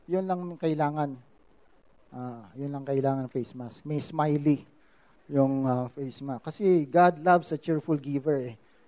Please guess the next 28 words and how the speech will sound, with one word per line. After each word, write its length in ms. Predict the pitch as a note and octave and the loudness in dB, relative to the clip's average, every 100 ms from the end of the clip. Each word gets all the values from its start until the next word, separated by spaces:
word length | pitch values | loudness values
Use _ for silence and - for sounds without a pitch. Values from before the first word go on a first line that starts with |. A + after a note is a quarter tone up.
| _ | _
Kaya 320 | - D#3+ D3 D3 | 2 6 6 4
may 240 | D3+ C#3+ | 2 0
smiley. 720 | C#3 - D3+ C#3+ C#3 C#3 C#3+ - _ _ _ _ | -2 -6 -2 -2 -2 -4 -6 -8 _ _ _ _
No? 320 | B2+ B2+ C3+ C#3 _ | -12 -10 -10 -14 _
So, 400 | - G3+ F3+ C#3 - _ _ _ _ _ _ - - | 4 8 8 6 -6 _ _ _ _ _ _ -20 2
grace, 400 | F#3+ A3+ F#3+ F#3+ | 8 10 8 4
what 160 | F#3+ | 2
is 160 | G3+ F#3 | 2 -2
God's 400 | - G#3 G3+ - - | 2 2 2 -4 0
grace? 240 | G#3 G3 | 2 2
How 160 | F#3+ G#3 | -2 0
can 240 | - G#3 | 2 2
we 80 | G3 | 0
experience 1040 | F3+ - - A3+ A#3 A3 F#3+ C3+ - - _ _ _ _ _ _ _ | -6 -12 -14 -6 0 2 0 -2 -12 -18 _ _ _ _ _ _ _
God's 320 | E3+ F3 F3 - | -4 -2 -4 -6
amazing 480 | D#3 D#3+ D#3 - D3 | -4 0 0 -2 -10
grace? 320 | C3 D3+ C3+ | -4 -4 -4
The 160 | - C#3+ | -10 -6
grace 320 | D#3 F#3 F3+ | 2 2 0
of 80 | F3+ | -4
God 240 | F3 E3+ | -2 -2
is 160 | D3+ - | -4 -8
His 240 | D#3+ - | -8 -10
favor, 480 | - F#3+ G3 G3+ G#3+ | -10 -4 -4 0 0
His 240 | G3+ G#3 - | 0 -6 -10
kindness, 800 | - G3 G#3 F#3+ G#3 F#3+ - - _ _ _ _ | -10 -8 -8 -4 -6 -6 -16 -20 _ _ _ _
His 320 | E3 D#3+ - | 0 0 -4
blessing, 800 | E3 F3+ F3+ - F#3 F3 E3+ | -2 0 0 0 0 0 -2